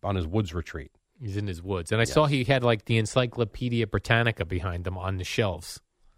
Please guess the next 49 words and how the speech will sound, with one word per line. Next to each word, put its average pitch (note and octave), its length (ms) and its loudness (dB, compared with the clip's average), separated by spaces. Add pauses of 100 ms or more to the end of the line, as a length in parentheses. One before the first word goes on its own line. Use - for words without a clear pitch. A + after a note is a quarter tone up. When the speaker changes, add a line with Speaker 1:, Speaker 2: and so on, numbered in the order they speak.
(560)
Speaker 2:
He, D3+ 100 2
Speaker 1:
Who D3+ 120 2
Speaker 2:
like, C#3 120 2
looked D#3 140 4
Speaker 1:
has G#2 80 2
Speaker 2:
like C#3 120 2
all D3 260 6
Speaker 1:
those - 120 2
anymore? A2+ 140 4
Speaker 2:
encyclopedias. G#2+ 840 0
Speaker 1:
Remember G3 140 2
that F3+ 80 4
was B2+ 100 2
a F#2 60 0
thing? G2+ 440 -2 (120)
Speaker 2:
Yeah, G#2+ 120 2
Speaker 1:
Become A#2+ 100 4
Speaker 2:
oh, A2 60 4
Speaker 1:
an G2 80 4
Speaker 2:
yeah. - 80 2
Speaker 1:
encyclopedia G#2+ 640 0
salesman G#2 440 0
back G2 160 0
in G#2+ 80 -2
the G2+ 80 -2
day? G#2+ 220 -4 (180)
Speaker 2:
And G2+ 100 -2
you'd G2+ 120 0
have G#2 120 0
to G#2 80 -4
go F#2+ 160 2
right F#2+ 180 0
to - 120 -8
your G2 80 -2
encyclopedias. G2+ 760 -4 (680)
Speaker 1:
Well, A2 320 2
and F#2+ 180 0
then F#2+ 120 2
getting A2 260 2
through G2 160 0
high B2+ 160 4
school D2 360 -4 (120)
for G#2+ 160 2
Speaker 2:
Yeah. E3+ 160 4
Speaker 1:
me, F#2 80 0
and E2+ 180 -2
'cause F2 180 -4
it F#2+ 60 -2
was E2+ 140 -6